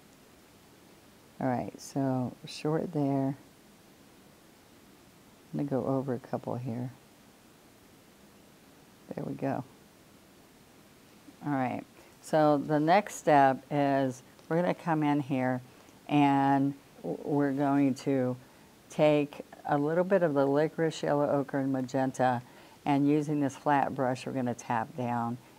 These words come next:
and get some of this look, all right? So I'm gonna clean this off my brush.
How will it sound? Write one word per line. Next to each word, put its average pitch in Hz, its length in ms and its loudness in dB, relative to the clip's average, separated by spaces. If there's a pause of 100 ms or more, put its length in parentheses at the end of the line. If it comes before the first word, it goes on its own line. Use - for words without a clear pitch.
(160)
and 127 140 -4
get 123 240 -4
some 127 240 -2
of 117 80 -4
this 110 280 -8
look, 117 300 -4
all 120 80 -6
right? 123 360 -4 (440)
So 143 180 0
I'm 131 140 0
gonna 131 340 0 (1000)
clean 160 300 -4
this 156 220 -4
off 139 260 0
my 143 120 -4
brush. 135 580 -4